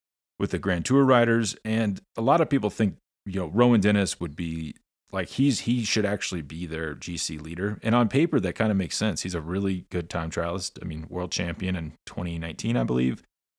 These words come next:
And he proved at the Giro last year that he can climb with the best in the world.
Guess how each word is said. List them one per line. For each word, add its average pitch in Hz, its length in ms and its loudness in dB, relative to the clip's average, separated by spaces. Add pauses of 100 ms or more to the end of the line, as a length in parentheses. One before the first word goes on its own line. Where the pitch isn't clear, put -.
(380)
And 98 120 0
he 101 60 0
proved 107 380 2
at 92 100 -2
the 80 80 -6
Giro 123 360 4
last 117 320 4
year 104 120 2
that 90 140 -2
he 80 60 -4
can - 200 -8
climb 92 320 -2
with - 120 -6
the - 40 -16
best 82 240 -4
in 85 40 -4
the 78 80 -6
world. 113 360 4